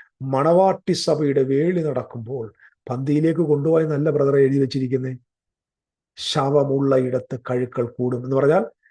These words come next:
ശവം, അതായത് ഇതിനകത്ത് കൊണ്ടുപോയവർ കൊല്ലപ്പെടാൻ പോകുന്നു.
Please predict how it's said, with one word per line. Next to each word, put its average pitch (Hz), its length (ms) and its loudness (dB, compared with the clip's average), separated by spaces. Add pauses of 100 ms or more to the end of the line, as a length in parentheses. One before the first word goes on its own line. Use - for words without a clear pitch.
(180)
ശവം, 147 560 0 (160)
അതായത് 131 220 2
ഇതിനകത്ത് 165 500 2
കൊണ്ടുപോയവർ 147 800 2 (360)
കൊല്ലപ്പെടാൻ 127 760 2
പോകുന്നു. 110 560 -6